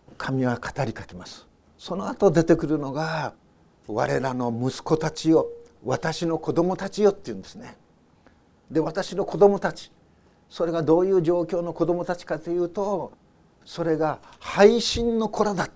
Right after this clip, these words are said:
言うんです。ある意味ではね、もうどうしようもない子だって言うんですね。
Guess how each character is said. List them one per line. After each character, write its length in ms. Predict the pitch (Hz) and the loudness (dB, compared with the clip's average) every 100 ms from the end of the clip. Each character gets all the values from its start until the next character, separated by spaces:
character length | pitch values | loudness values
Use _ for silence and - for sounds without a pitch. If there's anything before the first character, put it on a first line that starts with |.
| - | -12
言 100 | 101 | -12
う 20 | |
ん 60 | |
で 60 | 82 | -12
す。 220 | - - - _ _ _ _ _ _ _ _ _ _ _ _ _ _ | -16 -20 -20 _ _ _ _ _ _ _ _ _ _ _ _ _ _
あ 120 | - 147 | -6 0
る 100 | 175 | 0
意 40 | |
味 140 | 170 | 0
で 80 | 190 | 0
は 120 | 160 | 0
ね、 180 | 139 170 - _ _ _ _ _ _ _ - | -2 -10 -14 _ _ _ _ _ _ _ -8
も 260 | 143 147 | -4 -2
う 80 | 123 | -2
ど 280 | 107 135 165 | 4 8 10
う 40 | |
し 160 | 202 - | 10 8
よ 80 | 240 | 2
う 20 | |
も 140 | 247 | 2
な 120 | 226 214 | 0 2
い 40 | |
子 140 | 214 | 4
だ 80 | 170 | 2
っ 40 | - | 0
て 100 | - | -6
言 100 | 104 | -12
う 40 | |
ん 20 | |
で 60 | 92 | -12
す 80 | - | -14
ね。 160 | - | -16